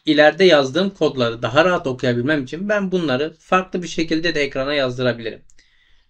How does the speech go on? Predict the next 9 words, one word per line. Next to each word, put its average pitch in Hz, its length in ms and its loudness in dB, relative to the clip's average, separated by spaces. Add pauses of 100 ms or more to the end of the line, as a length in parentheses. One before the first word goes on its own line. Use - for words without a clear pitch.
(180)
Başına 170 480 0
ve 160 200 0 (180)
bu 196 260 0
iki 208 320 -6
değişkeni 160 680 -2 (1200)
süslü - 440 -6
parantezler 131 640 -2
içine 123 440 -10 (460)
alabilirim. 139 580 -2